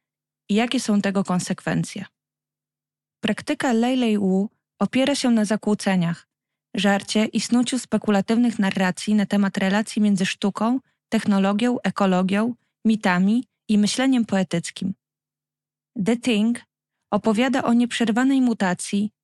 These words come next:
i przemianach, które ze strefy niesamowitości przychodzą do strefy życia codziennego, stojąc się jego nieodłącznym elementem. Bianka Chlewa bada, jak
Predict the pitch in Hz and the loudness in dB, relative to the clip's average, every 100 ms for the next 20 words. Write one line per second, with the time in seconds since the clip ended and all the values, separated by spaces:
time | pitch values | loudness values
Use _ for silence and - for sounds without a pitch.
0 | _ _ 226 - 233 226 208 196 214 - | _ _ -6 -2 0 2 2 0 -2 -2
1 | 214 202 190 208 240 254 247 233 214 220 | 0 2 0 -4 -2 -2 0 0 2 0
2 | 214 202 202 233 240 - - 208 - 233 | 0 0 -2 -2 -4 -6 -6 -6 -4 0
3 | 240 208 - 208 202 196 196 196 - 185 | 2 2 0 -4 -2 -2 -2 -2 -4 -2
4 | 185 180 165 175 - - _ _ _ - | 0 0 0 -4 -8 -12 _ _ _ -14
5 | - 196 202 233 - 233 220 202 202 185 | -2 2 2 0 0 0 0 0 0 0
6 | 202 233 233 220 214 247 175 175 156 156 | 2 0 0 0 0 0 0 0 -2 -4
7 | 160 180 - _ _ _ _ _ _ _ | -6 -8 -10 _ _ _ _ _ _ _
8 | - 175 240 269 262 226 208 190 180 208 | -10 -2 0 0 -2 -2 0 0 0 -2
9 | - _ _ - 180 220 233 240 240 | -6 _ _ -10 0 2 2 0 0